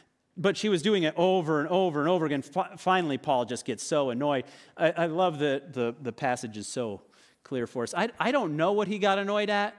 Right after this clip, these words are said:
We aren't told. I think he was probably just annoyed that she just kept on following him around, but is probably also annoyed that this woman, this young girl, was so abused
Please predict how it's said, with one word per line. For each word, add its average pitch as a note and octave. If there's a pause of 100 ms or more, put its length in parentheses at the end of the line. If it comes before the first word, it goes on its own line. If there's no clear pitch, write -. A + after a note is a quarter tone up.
We F3+
aren't D3
told. D3+ (260)
I -
think D#4+
he G#3
was D3+
probably F#3
just C3+
annoyed A#2+
that A2+
she C#3+
just B2
kept B2
on G#2+
following A2+
him G#2
around, G#2+ (300)
but G#3
is G#3+
probably A3+
also E3+
annoyed A#2+ (340)
that C#3
this E3+
woman, C3 (240)
this D#3
young E3
girl, C3
was A2
so A#2 (300)
abused A#2+